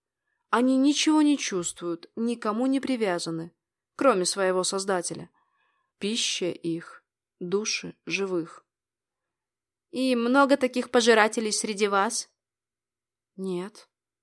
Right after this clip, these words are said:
их очень мало. И это правильно. Иначе есть риск утратить контроль над подобным демоном, что приведёт к печальным последствиям.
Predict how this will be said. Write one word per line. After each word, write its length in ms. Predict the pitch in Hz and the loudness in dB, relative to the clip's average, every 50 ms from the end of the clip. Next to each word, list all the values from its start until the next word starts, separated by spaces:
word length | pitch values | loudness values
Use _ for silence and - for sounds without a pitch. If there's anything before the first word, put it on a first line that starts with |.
| _ | _
их 180 | - 220 - - - | -12 -12 -12 -8 -4
очень 400 | - 220 208 185 - - - 180 | -2 0 0 0 -2 -4 -6 -6
мало. 460 | 175 175 170 170 165 165 165 170 175 _ _ _ _ _ _ _ _ _ - | -6 -6 -6 -8 -8 -10 -12 -14 -16 _ _ _ _ _ _ _ _ _ -6
И 60 | 240 | -2
это 240 | 254 262 262 262 269 | -2 -2 0 -2 -4
правильно. 580 | 262 262 240 208 185 175 175 170 165 165 165 175 _ _ _ _ _ _ _ _ _ _ _ _ | -4 -2 0 0 0 -2 -2 -4 -6 -6 -8 -12 _ _ _ _ _ _ _ _ _ _ _ _
Иначе 460 | - 269 269 277 302 302 294 - - 269 | -4 0 2 2 2 2 2 0 0 2
есть 300 | 262 269 254 - - - | 2 0 0 -2 -4 -4
риск 360 | 247 277 277 254 - - - - | -4 -2 -2 -4 -4 -8 -8 -6
утратить 480 | 233 247 - 254 240 240 233 226 220 | -6 -2 0 0 0 0 -2 -4 -6
контроль 460 | - - 226 233 226 240 233 220 196 | -4 -4 -6 -4 -4 -2 -2 0 0
над 180 | 185 185 180 - | -2 -2 -4 -4
подобным 460 | - 196 185 196 190 185 190 196 202 | -6 -4 -2 -2 -2 -2 -4 -4 -4
демоном, 560 | 190 196 190 180 170 170 165 165 160 165 170 _ _ _ _ _ _ _ _ | -4 -4 -4 -4 -4 -4 -6 -6 -8 -10 -12 _ _ _ _ _ _ _ _
что 200 | - - - 226 | -14 -14 -10 -8
приведёт 460 | - 226 220 202 208 190 220 262 254 | -6 -4 -4 -4 -2 0 -2 -2 -2
к 80 | - - | -4 -8
печальным 480 | - 190 - - 190 185 185 185 185 | -8 -6 -6 -4 -4 -4 -4 -4 -6
последствиям. 880 | - 202 190 - - 226 208 180 - - - - 160 165 165 160 165 - | -6 -6 -6 -4 -4 -4 -4 -4 -6 -8 -10 -10 -10 -10 -10 -12 -14 -16